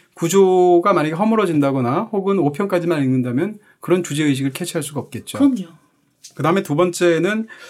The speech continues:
Speaker 1: 그러면 이것이 왜 천구백육십칠년도에서 끝나는가? 왜 제목이 일삼육칠인가라는 점을 지적할 수밖에 없는데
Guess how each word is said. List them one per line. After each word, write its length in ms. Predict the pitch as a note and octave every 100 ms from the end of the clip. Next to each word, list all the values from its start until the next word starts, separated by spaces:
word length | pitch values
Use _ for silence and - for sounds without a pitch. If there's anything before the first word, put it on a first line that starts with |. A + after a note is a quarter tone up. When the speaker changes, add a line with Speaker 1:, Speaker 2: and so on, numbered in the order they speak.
| - - -
Speaker 1:
그러면 340 | B3 C4 C4
이것이 720 | B3+ B3+ B3+ B3 A#3+ A3+ A#3
왜 200 | A3+ B3+
천구백육십칠년도에서 920 | B3 C4+ C4 G3 - - C#4+ B3 F#3+
끝나는가? 640 | F3 A#3 A3 C#3+ B2 A#2+ G#2+
왜 120 | D#3
제목이 360 | A3 F3+ F#3 G3
일삼육칠인가라는 1400 | D3+ D3+ - F3+ C#3+ - E3+ D3+ C#3 B2+ B2+ C3 C3+ C3+
점을 200 | C3 B2+
지적할 340 | B2+ C3+ C3+
수밖에 340 | B2+ C3 A#2 D3
없는데 560 | C#3+ A#2 A2 E3+ C3